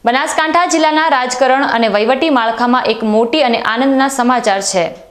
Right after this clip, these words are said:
લાંબા સમયથી ચાલી રહેલી માંગણી આખરે સંતોષાઈ છે. કાંકરેજ તાલુકામાંથી છૂટો પાડીને નવો ઓગળ તાલુકો સત્તાવાર રીતે જાહેર કરવામાં આવ્યો છે અને આ જાહેરાતને પગલે થરા પંથકમાં ખુશીનો માહોલ છવાઈ ગયો છે.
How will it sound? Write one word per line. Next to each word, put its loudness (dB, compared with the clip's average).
લાંબા 0
સમયથી 0
ચાલી 0
રહેલી 2
માંગણી 2
આખરે 0
સંતોષાઈ 0
છે. -2
કાંકરેજ 0
તાલુકામાંથી 0
છૂટો 0
પાડીને 0
નવો 2
ઓગળ 2
તાલુકો 0
સત્તાવાર 0
રીતે 0
જાહેર 0
કરવામાં 0
આવ્યો 2
છે -2
અને 0
આ -2
જાહેરાતને 2
પગલે 0
થરા 0
પંથકમાં 0
ખુશીનો 0
માહોલ 2
છવાઈ 0
ગયો 2
છે. -2